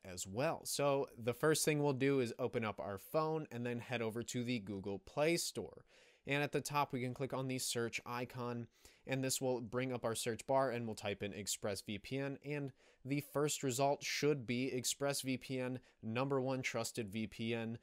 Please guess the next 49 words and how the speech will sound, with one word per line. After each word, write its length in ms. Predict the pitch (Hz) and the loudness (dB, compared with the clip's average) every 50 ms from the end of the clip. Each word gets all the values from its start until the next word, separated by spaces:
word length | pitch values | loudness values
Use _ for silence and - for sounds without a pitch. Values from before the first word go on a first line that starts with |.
| _ _ - | _ _ -8
secure, 580 | - - 131 113 - - - 123 113 113 113 | -4 -4 -4 -4 -4 -4 -2 -2 0 0 -2
private, 500 | 110 - - 107 95 92 87 85 92 - | -4 -4 -6 -4 -4 -4 -4 -6 -10 -10
fast. 600 | - - - - 139 139 139 101 73 - - - 123 | -10 -14 -4 0 2 2 2 2 0 -4 -8 -4 0
Now, 260 | 127 127 127 123 - - - - | 0 2 2 0 -2 -6 -4 -4
if 160 | 139 123 117 | -4 0 2
yours 180 | 127 127 120 | 0 0 2
doesn't 300 | - - 123 120 120 120 | 4 2 2 2 2 0
look 160 | 117 120 - - | -2 -4 -4 -4
the 80 | 117 | -4
same 300 | - - 123 117 113 110 | -2 0 0 0 0 0
as 160 | 101 110 107 | -2 -2 -2
mine, 380 | 120 123 131 139 139 143 143 139 - 117 | 0 2 2 2 2 2 0 -4 -6 -2
go 160 | 113 131 135 135 | 2 4 4 4
back 320 | 117 127 127 127 127 - | 4 4 4 4 2 0
into 180 | 131 120 107 101 | -6 -6 -6 -6
the 120 | 95 104 | -6 -4
search 320 | - - 165 170 156 - | 0 2 2 2 2 2
menu 280 | 165 151 151 151 147 139 | 0 0 0 2 0 0
and 140 | 120 120 117 | 0 0 0
make 180 | 110 113 113 | 0 0 0
sure 220 | - - 127 117 110 | -2 -2 0 -2 0
that 220 | 98 107 95 95 | 0 -2 -2 -2
it 160 | 95 80 95 | -4 -6 -2
does. 360 | - 127 131 120 85 69 - - | 2 2 4 2 2 0 -4 -4
Make 160 | 110 104 101 | -4 -6 -6
sure 160 | - - 113 | -4 -4 -2
it's 120 | 104 - | -4 0
got 160 | - 117 107 - | -2 -2 -2 0
the 60 | 107 | -2
same 240 | - - 113 107 101 | -2 -2 0 -2 -2
exact 340 | 101 101 - 101 104 104 - - | -4 -2 -2 -2 -2 -4 -6 -2
icon 500 | 127 131 139 143 143 - 135 143 135 135 | 0 2 2 2 0 -2 -4 -4 -2 -2
and 220 | - - 123 127 123 | -2 -4 -4 -4 -2
the 40 | 117 | -4
same 360 | - - 98 95 95 95 90 | -4 -4 -4 -6 -6 -6 -8
title. 520 | - - - - 165 180 160 107 82 - - | -12 -12 0 2 4 4 4 2 0 -4 -2
Now, 280 | 165 156 143 151 151 - | 0 2 4 2 2 2
opening 380 | 147 151 143 - 151 139 131 123 | 2 2 2 2 2 2 2 0
it 120 | 110 - | -2 -2
up, 200 | - 143 147 147 - | 0 0 0 0 2
we 100 | 139 135 | 0 2
can 120 | 139 131 | 2 2
see 200 | - - 143 135 | 2 4 4 4
it 100 | 127 - - | 2 4 4
in 160 | 208 202 190 | 4 4 4
the 80 | 175 | 4
Google 280 | 151 147 139 127 127 117 | 4 4 4 4 4 2
Play 280 | 107 - - 117 110 107 | 2 0 0 0 0 0
Store. 420 | - - - 117 104 104 104 104 | -2 -2 -4 -2 -2 -2 -2 -2